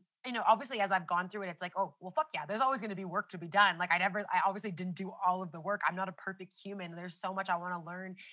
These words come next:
and so many different areas of myself I wanna grow. But, you know, entering this long-term relationship, being with an interracial partner,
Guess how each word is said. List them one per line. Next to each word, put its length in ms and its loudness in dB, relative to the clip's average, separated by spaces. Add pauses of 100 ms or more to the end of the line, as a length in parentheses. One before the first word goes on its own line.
(180)
and 160 -6
so 220 -4
many 260 -6
different 320 -10
areas 260 -6
of 100 -10
myself 320 -8
I 40 -8
wanna 240 -8
grow. 440 -6 (840)
But, 320 2
you 100 -10
know, 320 -4 (640)
entering 720 -2 (260)
this 380 -10
long-term 380 -4
relationship, 680 -10
being 300 -8
with 140 -10
an 160 -14
interracial 540 -12
partner, 600 -8